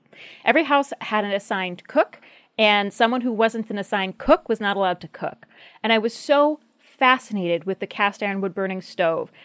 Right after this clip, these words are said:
And it was the first time I had looked at historic recipes. And it just, I don't know, something clicked with me, and I just wanted so badly to do it. But the director of the program was kind of a difficult person, and she just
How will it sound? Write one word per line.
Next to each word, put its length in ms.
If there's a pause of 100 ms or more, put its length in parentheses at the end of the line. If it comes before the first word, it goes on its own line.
(100)
And 80
it 40
was 60
the 100
first 320
time 400
I 100
had 180
looked 240
at 120
historic 400
recipes. 720 (300)
And 140
it 100
just, 320
I 140
don't 120
know, 120
something 320
clicked 360
with 160
me, 200
and 100
I 60
just 280 (160)
wanted 380
so 140
badly 340
to 140
do 240
it. 200 (360)
But 120
the 60
director 320
of 60
the 80
program 720 (560)
was 160
kind 160
of 80
a 40
difficult 520
person, 640
and 160
she 140
just 640